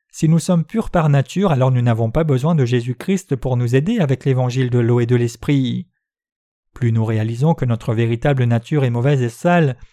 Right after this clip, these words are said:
plus on ne peut s'empêcher de se vanter de la justice de Jésus-Christ devant Dieu. C'est la raison pour laquelle Dieu commande à la terre sèche d'apparaître. La terre sèche doit être exposée. Beaucoup d'entre vous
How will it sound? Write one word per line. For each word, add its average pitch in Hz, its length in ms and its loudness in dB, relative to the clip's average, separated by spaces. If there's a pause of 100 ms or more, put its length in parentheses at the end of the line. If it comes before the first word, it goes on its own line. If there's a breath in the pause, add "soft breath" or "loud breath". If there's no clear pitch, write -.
(240 soft breath)
plus 196 280 0
on 147 80 4
ne 143 60 2
peut 139 180 0
s'empêcher 175 520 0
de 160 80 0
se - 160 -4
vanter 165 360 -2
de 175 80 0
la 143 100 2
justice 160 440 -4
de 151 120 0
Jésus-Christ 160 600 -4
devant 135 320 0
Dieu. 117 500 0 (760)
C'est - 180 -4
la 107 100 0
raison 113 300 0
pour 123 160 -2
laquelle 117 320 -2
Dieu 131 160 0
commande 143 360 0
à 131 60 0
la 120 120 0
terre 127 200 -4
sèche 147 240 -2
d'apparaître. 151 720 0 (480 soft breath)
La 165 120 2
terre 208 240 -2
sèche 151 220 0
doit 190 180 0
être 170 200 -2
exposée. 123 800 2 (800)
Beaucoup 120 320 0
d'entre 131 300 0
vous 170 280 2